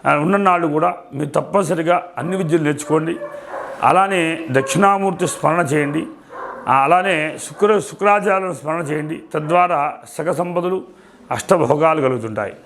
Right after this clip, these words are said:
జై గురుదేవ దత్త. జై గురుదేవ దత్త. నమో నారసింహాయ నమః. వాగీశ్వర్యే నమః. అస్మద్గురుపాదికేభ్యో నమః. మనము వృషభ రాశి గురించి తెలుసుకుందాం.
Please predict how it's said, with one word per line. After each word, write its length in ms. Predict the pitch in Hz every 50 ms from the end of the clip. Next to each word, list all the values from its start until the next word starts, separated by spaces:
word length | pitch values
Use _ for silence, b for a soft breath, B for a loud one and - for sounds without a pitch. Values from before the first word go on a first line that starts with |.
| B B B B B B B
జై 240 | 123 151 175 185 180
గురుదేవ 560 | 160 165 160 156 160 165 160 165 165 156 160
దత్త. 320 | 139 131 - - 117 - - - - - - - - - 123
జై 180 | 131 139 147
గురుదేవ 540 | 143 120 123 127 123 120 120 120 117 113 107
దత్త. 220 | 101 95 - - - -
నమో 200 | 107 110 123 131
నారసింహాయ 720 | 123 120 123 127 117 107 117 127 123 120 107 104 110 110 110
నమః. 280 | 110 107 98 101 104
వాగీశ్వర్యే 760 | 87 92 110 113 117 123 120 117 - - - 107 101 98 95
నమః. 220 | 92 87 82 - -
అస్మద్గురుపాదికేభ్యో 1120 | - - - 120 127 123 120 123 120 120 120 117 113 110 113 113 107 101 82 82 90 101
నమః. 300 | 98 92 85 76 71 78 76 - - B B B B B B B B B B B B B B B B B B B - - -
మనము 500 | 139 160 175 190 214 190 190 214 220 -
వృషభ 280 | 147 147 113 160 - 196
రాశి 240 | 202 196 190 180 180
గురించి 180 | 185 185 175
తెలుసుకుందాం. 440 | 156 143 117 - - 120 98 87 80